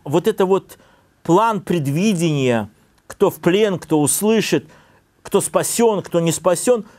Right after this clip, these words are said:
немножко более широкую картину. Надеюсь, что вы уже слышали такие вещи не раз. В послании римлянам в девятой главе апостол Павел, по сути, рыдает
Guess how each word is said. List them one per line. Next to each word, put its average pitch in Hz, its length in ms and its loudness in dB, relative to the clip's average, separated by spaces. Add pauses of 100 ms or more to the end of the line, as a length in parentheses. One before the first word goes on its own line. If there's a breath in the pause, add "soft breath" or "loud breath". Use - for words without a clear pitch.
немножко 214 500 2
более 226 420 0
широкую 190 800 0 (300 loud breath)
картину. 220 720 0 (200)
Надеюсь, 247 360 2
что 196 140 0
вы 196 80 0
уже 180 220 2
слышали 180 400 -4
такие 170 300 0
вещи 170 300 0
не 160 120 2
раз. 156 260 0
В - 60 -20
послании 226 420 0
римлянам 202 500 0 (460 loud breath)
в 120 140 -8
девятой 196 520 2
главе 196 440 2
апостол 208 500 0
Павел, 185 640 0 (1080 soft breath)
по 165 100 -2
сути, 220 280 -2
рыдает 185 880 0